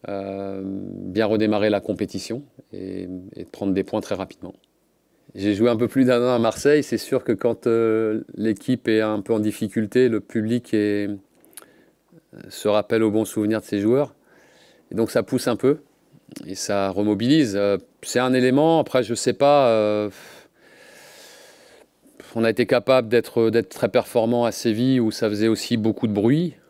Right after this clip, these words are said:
Euh, alors, c'est pas le Vélodrome, mais c'est un des stades d'Espagne où ça fait le plus de bruit. Euh, je crois que les joueurs préfèrent jouer dans des stades pleins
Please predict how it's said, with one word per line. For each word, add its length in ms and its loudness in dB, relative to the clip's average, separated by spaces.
Euh, 560 -6
alors, 140 -20
c'est 140 -20
pas 100 2
le 60 2
Vélodrome, 440 4
mais 120 0
c'est 160 -10
un 100 -2
des 100 0
stades 280 -4
d'Espagne 380 -4
où 60 -6
ça 160 -8
fait 140 -10
le 60 -8
plus 200 -6
de 80 0
bruit. 260 -4
Euh, 480 -4
je 120 -12
crois 120 4
que 60 0
les 120 6
joueurs 360 6
préfèrent 380 0
jouer 180 2
dans 140 0
des 100 2
stades 280 -4
pleins 260 -6